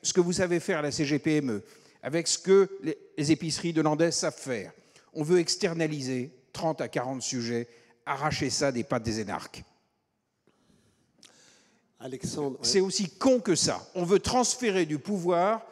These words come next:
Speaker 1: aux gens qui ont de la légitimité parce qu'ils savent. Donc si sur, là, vous qui m'écoutez, si vous avez acquis une légitimité parce que vous le faites déjà, on veut sortir la politique du marché de la promesse.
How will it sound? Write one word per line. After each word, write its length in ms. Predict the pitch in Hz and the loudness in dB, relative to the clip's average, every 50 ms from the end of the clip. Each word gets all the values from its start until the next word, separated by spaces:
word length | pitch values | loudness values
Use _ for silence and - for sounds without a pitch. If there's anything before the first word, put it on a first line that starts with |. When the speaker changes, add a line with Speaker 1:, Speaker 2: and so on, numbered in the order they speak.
| - - - - | -20 -20 -14 -2
Speaker 1:
aux 140 | - 160 165 | 2 2 2
gens 240 | 151 156 185 202 208 | 4 2 0 -2 -2
qui 160 | - - 175 | -2 -4 -4
ont 60 | 147 | -2
de 60 | 131 | -2
la 60 | 135 | -2
légitimité 840 | 135 143 165 170 160 196 190 156 - 190 180 180 156 - - 202 220 | 2 2 2 4 4 0 -2 -4 -6 -4 -4 -4 -4 0 -2 -2 -2
parce 180 | - 131 113 - | -2 -6 -8 -8
qu'ils 140 | - 160 135 | -8 -6 -6
savent. 500 | - - 208 165 156 139 120 107 101 - _ _ _ _ _ _ _ _ - | -2 -2 0 0 0 0 -2 -6 -14 -18 _ _ _ _ _ _ _ _ -8
Donc 180 | 170 185 160 | -8 -6 -2
si 240 | - - - 277 262 | -2 -2 0 0 -2
sur, 320 | 202 - 262 247 214 196 - - - - - | -2 -2 -2 -2 -2 -4 -6 -14 -20 -20 -6
là, 300 | - 175 180 147 117 - - - - - _ _ _ _ _ _ _ _ _ - | 2 2 2 2 2 -6 -16 -20 -20 -20 _ _ _ _ _ _ _ _ _ -8
vous 200 | 151 156 220 208 | -2 -2 -2 0
qui 160 | - 208 185 | 0 0 2
m'écoutez, 580 | 190 180 - 180 160 - 156 139 113 101 - - - _ _ _ | 2 0 0 -2 -2 0 -2 -2 -2 -4 -12 -20 -20 _ _ _
si 200 | - - 180 233 | -4 -2 -2 0
vous 200 | 208 214 180 202 | 0 2 2 2
avez 160 | 190 180 202 | 4 4 2
acquis 260 | 190 170 - - 240 | 2 2 0 0 0
une 140 | 233 175 143 | 0 2 4
légitimité 680 | 160 202 190 190 220 - - 208 180 175 156 - 262 | 4 4 4 2 0 -2 -4 -6 -6 -6 -6 -6 -6
parce 200 | 220 - 156 - | -4 -4 -4 0
que 80 | - 175 | -2 -2
vous 180 | 156 147 160 165 | -2 0 2 2
le 80 | 165 | 2
faites 260 | 156 - - 359 233 175 | 2 2 -4 -6 -4 0
déjà, 360 | 208 214 180 175 180 - - - - - _ _ _ _ _ _ _ _ _ _ _ _ _ _ _ - | 0 0 4 4 2 2 0 -12 -20 -20 _ _ _ _ _ _ _ _ _ _ _ _ _ _ _ -6
on 80 | 180 175 | -6 -2
veut 140 | 185 233 | 0 0
sortir 420 | 190 - 262 226 - - - - 180 | 2 2 2 2 0 0 0 2 2
la 80 | 175 | 2
politique 400 | 160 - 196 180 165 - 240 214 | 4 2 0 0 0 -6 -8 -6
du 100 | 175 151 | -6 -2
marché 240 | 135 143 - - 196 | -2 -2 0 0 -2
de 60 | 175 | -2
la 80 | 156 143 | -2 -2
promesse. 640 | - - 131 127 120 98 - - - - - _ | -2 -4 -4 -4 -6 -8 -8 -8 -10 -12 -16 _